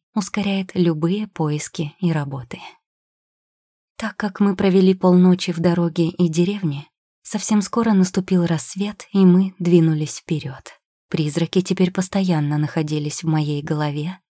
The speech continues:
и сообщали о том, что творится в голове каждого человека за рулем.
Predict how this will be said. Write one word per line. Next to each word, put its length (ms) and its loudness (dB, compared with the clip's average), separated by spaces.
и 60 0
сообщали 600 -4
о 140 -4
том, 280 0
что 220 -2
творится 500 2
в 40 -10
голове 480 0
каждого 560 -2
человека 600 -2
за 140 -4
рулем. 440 -4